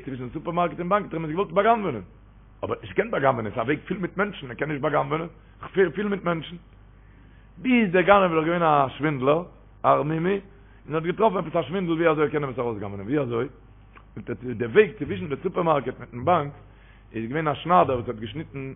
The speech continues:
אה, האט גענייט בגדים. אין דער גאנען האט זיך פארשטעלט, אז ער דער מזכיר, דער סעקרעטער, פון דער, דער גרויסע גביר, דו אין שטאט, און האט אים געזאגט, איך בין דער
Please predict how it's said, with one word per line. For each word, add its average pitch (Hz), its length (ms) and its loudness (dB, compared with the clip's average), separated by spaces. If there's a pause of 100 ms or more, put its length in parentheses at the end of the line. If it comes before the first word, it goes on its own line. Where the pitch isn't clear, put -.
(140)
אה, 143 60 2
האט 143 220 -2
גענייט 196 300 4
בגדים. 190 360 -2 (640)
אין 143 100 -2
דער 156 100 2
גאנען 202 420 8 (1400)
האט 131 160 -2
זיך - 100 -4
פארשטעלט, 185 540 4 (460)
אז 131 240 2
ער 185 220 8
דער 156 120 4
מזכיר, 156 600 2
דער 135 340 4 (140)
סעקרעטער, 123 460 4 (680)
פון 143 100 -4
דער, 147 160 0
דער 131 140 -4
גרויסע 165 360 6
גביר, 147 260 4
דו 160 140 4
אין 147 100 2
שטאט, 127 360 0 (1040)
און 135 160 -8
האט 151 160 -4
אים 180 120 -2
געזאגט, 220 500 2 (480)
איך 214 260 0
בין 180 200 0
דער 165 280 6